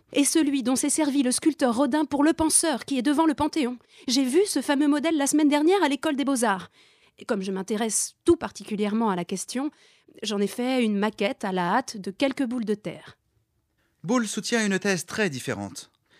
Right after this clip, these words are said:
Speaker 2: Il ne croit pas à l'atavisme néandertalien. Pour lui, l'évolution n'est pas linéaire. Elle est discontinue,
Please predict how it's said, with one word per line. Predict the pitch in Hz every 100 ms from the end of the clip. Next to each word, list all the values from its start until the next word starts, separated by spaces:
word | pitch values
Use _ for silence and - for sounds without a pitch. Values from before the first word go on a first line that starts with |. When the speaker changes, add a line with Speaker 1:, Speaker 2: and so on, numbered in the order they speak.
| -
Speaker 2:
Il | 165
ne | 185
croit | - 185 -
pas | 185
à | 139
l'atavisme | 123 131 117 113 117
néandertalien. | 120 113 113 - 110 107 98 _ _ _ - _
Pour | 175 190
lui, | 208 240
l'évolution | 180 165 165 - 240
n'est | 165
pas | - 196
linéaire. | 156 156 220 123 - _ _ _ _ _ _
Elle | 160 202
est | 202
discontinue, | 151 202 - 202 - 175 226 180